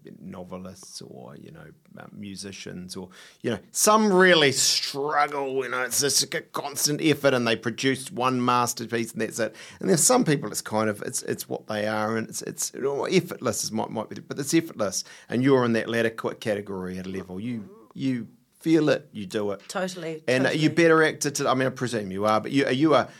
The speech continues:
Speaker 1: significantly evolved, better actor today than you were twenty years ago?
Speaker 2: Absolutely. And every single time I get better. Every single time. You know, and, and you know, they, they say you're only as good as your last project, and it's true, because then the next time it's different, and the next time, you know,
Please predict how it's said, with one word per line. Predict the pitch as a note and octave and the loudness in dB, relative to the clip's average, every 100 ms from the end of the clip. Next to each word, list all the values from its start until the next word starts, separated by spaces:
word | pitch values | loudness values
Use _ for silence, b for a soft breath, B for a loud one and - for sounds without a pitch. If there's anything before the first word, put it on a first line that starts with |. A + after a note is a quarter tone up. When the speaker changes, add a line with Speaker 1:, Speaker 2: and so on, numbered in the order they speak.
| B | B
Speaker 1:
significantly | - - C3+ C#3+ D3 D3 C#3+ C#3+ F2+ A2 | 0 2 2 4 4 2 0 -2 0 0
evolved, | A2 A2+ A2+ A2+ A2 - | 2 2 4 2 -4 -2
better | A2 A2+ A2 | 0 2 0
actor | G#2+ G#2 | -2 -8
today | G#2+ A2+ A2+ | -4 0 0
than | A2 G#2+ | -2 -2
you | |
were | A2 A2 | -2 -2
twenty | - A2+ | -4 -4
years | A2+ A#2+ A2 | -4 -4 0
ago? | G3+ | 0
Speaker 2:
Absolutely. | C3 G3 F#3 - D#3+ - | 0 -2 -2 -2 -4 0
And | G3 | 0
every | F3+ G#3+ A3 | 2 0 0
single | A3 F#3+ F#3 | 0 -2 0
time | F3+ F3 | 0 0
I | D#3+ | -2
get | D#3+ - | -4 -6
better. | D3 C3 C3 _ F4+ | -6 -6 -10 _ -4
Every | G#3 A3 | 0 -2
single | G#3+ F#3 E3+ | 0 -2 -2
time. | E3+ D3 B2+ - _ - - | -2 -4 -6 -14 _ -20 -12
You | - F#3 | 0 2
know, | E3+ | 4
and, | E3 - F#3 | 2 0 0
and | - F#3+ F#3+ F#3 | 2 2 2 0
you | G3 | 0
know, | F3+ | 2
they, | F3+ F#3+ | 2 0
they | - F#3+ | -2 -2
say | F#3+ | 0
you're | G3+ G#3+ | 0 2
only | G3+ | 0
as | F3 | -2
good | F3+ | -4
as | E3 | -2
your | E3 | -2
last | E3+ E3 | -2 -6
project, | - D#3 F3 F3 | -8 -4 -2 -2
and | A#3+ | -2
it's | A3 | -2
true, | - D#4+ E3+ | 0 2 2
because | E3+ F#3+ F3+ | 0 -2 0
then | G3 F#3+ B B | 2 0 B B
the | F#3+ | 2
next | G#3+ G3+ | 2 2
time | G#3 G3 | 0 0
it's | E3+ - | 0 -6
different, | F#3+ F#3 D3+ | -6 -4 -2
and | D#3+ | 0
the | |
next | E3 E3+ - | 0 0 -4
time, | F3+ E3+ | -2 -2
you | - F#3 | -2 0
know, | F3 E3+ | 2 0